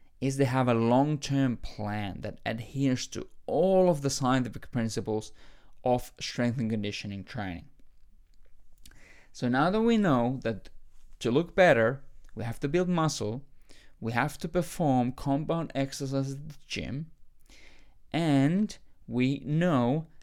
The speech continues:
that our execution of these exercises has to be on point. We gotta set up the correct way, we gotta create stability, and we have to have the right intention when we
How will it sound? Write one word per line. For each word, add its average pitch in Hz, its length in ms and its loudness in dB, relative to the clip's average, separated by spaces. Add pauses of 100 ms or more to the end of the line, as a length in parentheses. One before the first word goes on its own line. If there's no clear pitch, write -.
(140)
that 120 320 -4
our 120 280 -2
execution 170 640 -2
of 143 100 -4
these 139 220 -2
exercises 120 640 0
has 117 300 -4
to 131 100 -6
be 120 140 -2
on 131 200 0
point. 120 480 -6
We 110 140 -2
gotta 104 200 0
set 127 320 0
up 135 140 0
the 131 60 -8
correct 123 400 -4
way, 107 220 -2
we 104 120 -6
gotta 104 160 -4
create 113 300 -4
stability, 113 600 -2 (380)
and 123 420 0 (360)
we 110 220 -4
have - 420 -6
to 120 120 -8
have 107 200 -4
the 98 100 -8
right 113 260 0
intention 117 600 -2
when 110 160 -2
we 107 100 -4